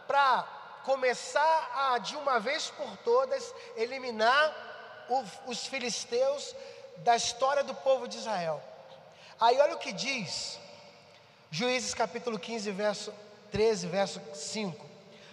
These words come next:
"O menino será nazireu, consagrado a Deus desde o nascimento, e ele iniciará a libertação de Israel da mão dos filisteus."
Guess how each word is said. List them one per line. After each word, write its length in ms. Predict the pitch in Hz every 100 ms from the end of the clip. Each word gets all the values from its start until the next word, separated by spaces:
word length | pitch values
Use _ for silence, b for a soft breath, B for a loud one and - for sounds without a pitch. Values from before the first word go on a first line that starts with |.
| B B
"O 100 | 196
menino 340 | 214 214 254
será 300 | 269 - 233
nazireu, 640 | 233 233 185 208 196 220 190
consagrado 640 | - 202 - 190 196 196
a 40 | 175
Deus 440 | 147 196 233 175
desde 340 | 151 214 220
o 40 | 214
nascimento, 680 | 202 - 185 175 214 240 - - - B B B B
e 120 | 165 220
ele 140 | 254
iniciará 800 | 240 254 - 254 196 196 240 269 - - -
a 80 | 190
libertação 880 | 208 208 220 220 - 208 - 254 269
de 60 |
Israel 360 | 226 220 196 226
da 140 | 220
mão 240 | 208 190 233
dos 180 | 202 -
filisteus." 880 | 233 208 - - 180 175 - -